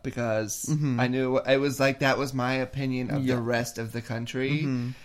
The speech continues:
Speaker 1: And, like, growing up in California, California to me was always just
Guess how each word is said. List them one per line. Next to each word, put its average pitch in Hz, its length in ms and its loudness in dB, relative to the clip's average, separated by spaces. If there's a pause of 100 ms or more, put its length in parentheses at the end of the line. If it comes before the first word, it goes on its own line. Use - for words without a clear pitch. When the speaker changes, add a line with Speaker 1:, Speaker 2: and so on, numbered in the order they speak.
(120)
Speaker 1:
And, 127 140 2
like, 127 200 0
growing 127 320 2
up 117 180 0
in 127 80 0
California, 127 580 -2
California 113 480 -6
to 107 60 -10
me 117 140 -4
was 113 160 -6
always 113 300 -6
just - 460 -8